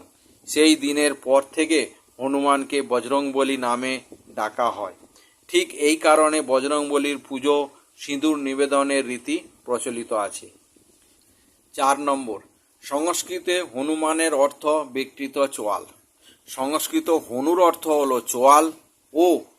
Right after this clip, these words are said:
মানের অর্থ হলো বিরূপিত করা। বজরংবলীর ছোটবেলার নাম ছিল মারুতি। একদা মারুতি সূর্যকে ফল ভেবে খেয়ে ফেলেন। এর ফলে সমগ্র জগতে অন্ধকার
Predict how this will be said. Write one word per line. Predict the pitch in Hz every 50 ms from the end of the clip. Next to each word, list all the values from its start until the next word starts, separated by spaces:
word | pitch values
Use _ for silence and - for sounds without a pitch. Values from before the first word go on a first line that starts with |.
| _ _ _ _ _ _ _ _ _ _ _ _ _
মানের | 117 135 143 151 160 175 180 175 175 170 160
অর্থ | 147 147 143 147 - 151
হলো | 151 151 156 156 156 156 156 156 - _ _ _ _ _ _ _ _
বিরূপিত | 131 143 147 160 170 170 165 165 151 160 151
করা। | 139 131 131 127 117 107 98 92 - - - _ _ _ _ _ _ _ _ _ _ _ _ _ -
বজরংবলীর | 113 123 131 139 147 151 147 147 139 147 147 147 147 139 -
ছোটবেলার | - - 127 - 147 143 139 143 143 139 139 139 135
নাম | 127 123 127 135 143 139
ছিল | - - 147 139 135
মারুতি। | 131 120 110 107 113 120 123 120 - 123 107 90 _ _ _ _ _ _ _ _ -
একদা | 117 120 - 151 151 143 151 147 151 151 - - _ _ _ _
মারুতি | 113 123 127 131 139 143 156 160 160 175 151 120 101 - _ _ _ _
সূর্যকে | - - 143 143 139 139 143 160 151 151 151 156 151 147 -
ফল | - 127 131 147 160 156
ভেবে | 135 143 147 143 143 147 139 131 - _ _ _ _
খেয়ে | - - 131 127 123 120
ফেলেন। | 117 120 113 107 104 98 92 - _ _ _ _ _ _ _ 113
এর | 127 135 139 127
ফলে | - - - 131 131 135 139 139
সমগ্র | 135 - 143 139 143 143 139 135 127 131 131 131
জগতে | 120 113 123 123 127 139 139 135 - 139
অন্ধকার | 120 110 107 120 127 135 135 123 127 135 127